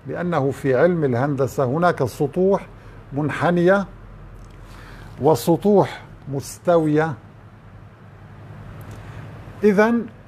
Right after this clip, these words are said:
كلمة مسطحة غير دقيقة. إذا أردنا أن نقول لدينا أرض مستوية ليست كروية، ينبغي أن نقول نظرية الأرض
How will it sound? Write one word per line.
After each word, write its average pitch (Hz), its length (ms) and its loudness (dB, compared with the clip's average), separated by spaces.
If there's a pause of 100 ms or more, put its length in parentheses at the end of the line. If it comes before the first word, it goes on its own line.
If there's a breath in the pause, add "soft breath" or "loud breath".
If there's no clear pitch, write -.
(400)
كلمة 208 380 4 (120)
مسطحة 160 760 -2
غير 180 320 4
دقيقة. 117 580 -6 (920)
إذا 160 280 2
أردنا 170 360 0
أن 151 120 -4
نقول 151 400 0
لدينا 151 600 2
أرض 104 180 -2 (460)
مستوية 180 880 2 (960)
ليست 175 480 2 (160)
كروية، 170 560 6
ينبغي 156 440 0
أن 143 280 -2 (120)
نقول 196 560 0 (480 loud breath)
نظرية 147 680 4
الأرض 175 540 0